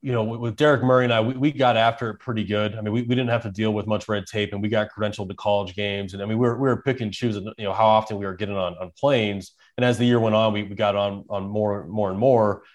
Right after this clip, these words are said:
Uh, whereas, you know, N B A, a lot of N B A teams didn't scout, you, you know, even local games where they were driving. And so, um, you know, I think we were able to get ahead of things pr-, pretty good.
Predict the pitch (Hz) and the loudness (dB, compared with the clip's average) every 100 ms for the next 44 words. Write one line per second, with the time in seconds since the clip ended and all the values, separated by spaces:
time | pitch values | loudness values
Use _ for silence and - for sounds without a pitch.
0 | _ 110 107 117 113 104 101 107 95 98 | _ 0 2 2 0 -2 -6 -6 -6 -6
1 | 120 123 113 127 151 117 110 104 - 113 | -4 -2 2 4 4 2 0 -2 -2 -4
2 | 98 104 92 - 104 113 95 85 _ - | -2 -4 -6 -4 2 2 2 -2 _ -18
3 | 107 110 110 98 107 104 95 107 107 90 | -12 -10 -6 -4 -4 -4 -2 -2 -2 -4
4 | 95 110 104 90 85 82 95 104 101 95 | -2 -2 -4 -6 -6 -4 0 2 2 -2
5 | 90 87 107 98 - - _ - 107 107 | -6 -2 0 2 0 -12 _ 0 2 4
6 | 98 - 123 107 143 123 135 135 127 123 | 2 -4 -4 -2 -2 0 2 4 4 2
7 | 113 107 107 98 107 101 113 107 104 - | 0 -2 -4 0 0 0 -2 -4 -4 -6
8 | 127 120 131 117 104 113 110 104 | -8 -4 -2 -2 0 0 0 -4